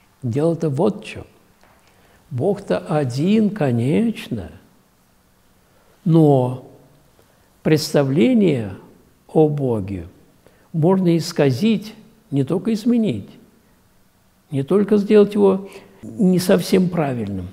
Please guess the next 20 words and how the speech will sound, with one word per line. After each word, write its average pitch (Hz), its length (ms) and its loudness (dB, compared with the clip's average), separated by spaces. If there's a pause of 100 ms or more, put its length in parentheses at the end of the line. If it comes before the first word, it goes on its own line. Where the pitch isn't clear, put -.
(200)
а 120 120 -6
можно 139 320 0
исказить, 135 720 0
причем 139 340 -2
до 139 100 2
какой 165 320 0
степени 143 440 -2
можно 180 300 -2
исказить? 208 640 -4 (580)
У, 120 500 -4
во 127 80 -2
Второзаконии, 127 1300 0 (280)
еще 120 420 -6
библейском, 107 960 -4 (480)
пророк 123 600 0 (100)
обличает 113 960 -4 (880)
евреев: 120 760 -2 (320)
«Вы 113 240 -2
поклонялись 120 800 -4
бесам, 117 1000 0